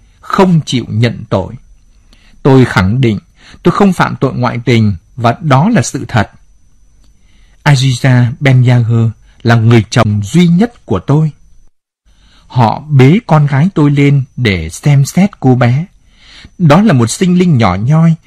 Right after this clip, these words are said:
với mái tóc đen nhánh. Đứa trẻ trông giống hệt như tôi lúc tôi chào đời, gần như là hình ảnh của tôi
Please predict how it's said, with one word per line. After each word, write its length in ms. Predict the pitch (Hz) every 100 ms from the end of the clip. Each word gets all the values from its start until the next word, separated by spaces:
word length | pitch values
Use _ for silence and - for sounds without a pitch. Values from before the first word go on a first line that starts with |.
| _
với 320 | 110 123 143 190
mái 360 | 160 135 165 -
tóc 200 | 202 -
đen 260 | 143 139
nhánh. 280 | 135 131 160 202 _ _ _ - - -
Đứa 180 | 147 233
trẻ 260 | - 117
trông 260 | 110 180 180
giống 200 | 165 208
hệt 260 | 160 113 147
như 140 | 170 -
tôi 300 | 165 160 156 -
lúc 160 | 156 233 -
tôi 160 | 160 147
chào 240 | 135 107
đời, 380 | 104 104 95 87 - _ _ - -
gần 240 | 110 135 139
như 80 | 196
là 120 | 151
hình 240 | 123 120
ảnh 220 | 110 101 98
của 140 | 110
tôi 380 | 95 151 160 160